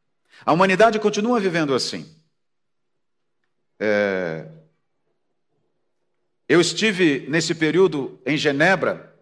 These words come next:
que fica aí próximo. Aqui eu e a Silmara estamos na frente da sede da onu em Genebra.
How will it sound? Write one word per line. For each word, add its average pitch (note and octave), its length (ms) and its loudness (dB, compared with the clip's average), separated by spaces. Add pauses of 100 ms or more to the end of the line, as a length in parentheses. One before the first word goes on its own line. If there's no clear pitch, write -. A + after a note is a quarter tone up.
(240)
que A2 80 -16
fica C3+ 300 -2
aí B2 120 2
próximo. C3+ 560 0 (340)
Aqui A#2+ 300 -4
eu E3+ 180 2
e E3+ 40 2
a D3+ 60 2
Silmara D3+ 360 -2
estamos C#3+ 360 -6
na C3 100 -6
frente C#3 500 -6 (800)
da A2 140 0
sede C#3+ 360 0
da A#2+ 140 0
onu C3+ 380 0
em A2+ 60 -6
Genebra. A#2+ 720 -2